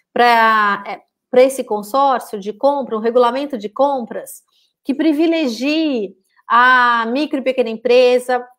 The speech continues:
que privilegie o comércio local, o comércio regional, né?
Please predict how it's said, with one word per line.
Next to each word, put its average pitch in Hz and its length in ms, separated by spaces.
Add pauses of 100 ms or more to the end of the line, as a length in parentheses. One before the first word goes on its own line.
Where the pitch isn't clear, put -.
que - 100
privilegie 262 760
o 294 80
comércio 247 440
local, 233 540
o 233 40
comércio 226 380
regional, 220 840 (160)
né? 247 280